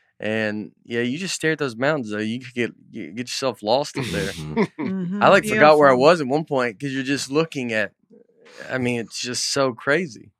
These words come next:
Speaker 2: Yeah.
Speaker 1: looking at these mountains. Yeah, it's up there.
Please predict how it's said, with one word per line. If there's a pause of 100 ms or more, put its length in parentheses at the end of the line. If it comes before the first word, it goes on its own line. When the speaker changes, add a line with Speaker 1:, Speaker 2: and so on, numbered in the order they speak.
(120)
Speaker 2:
Yeah.
Speaker 1:
looking
at
these
mountains. (840)
Yeah,
it's
up
there.